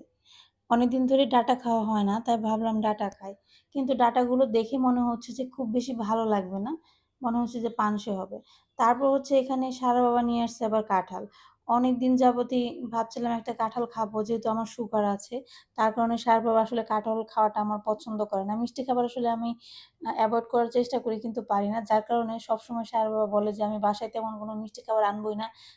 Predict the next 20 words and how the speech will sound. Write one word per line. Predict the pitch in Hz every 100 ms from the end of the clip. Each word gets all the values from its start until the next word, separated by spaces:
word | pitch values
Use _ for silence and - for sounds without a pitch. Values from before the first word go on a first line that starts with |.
| _
তাহলে | 226 220 226
তুমি | 220 226
খেতেই | - - 165 214
পারবে | 208 185 -
না। | - - _ _ _ _ _ _ _ _ _ _ -
কিন্তু | 269 285
তারপরও | 277 262 254 262 262 247
বছরের | 214 226 226 240 220 226 220 220 _ _
ফল | - 214 208 202
একটা | 220 196 - 202
দুইটা | 202 202 202 196 196 202 _
খেতেও | - 196 202 196
ইচ্ছা | 190 196
করে, | 185 196 214 - _ _ _ -
তাই | 226 214
ছোট | 240 220
দেখে | 214 208
একটা | 208 214
নিয়ে | 208 202
আসছে। | 196 190 -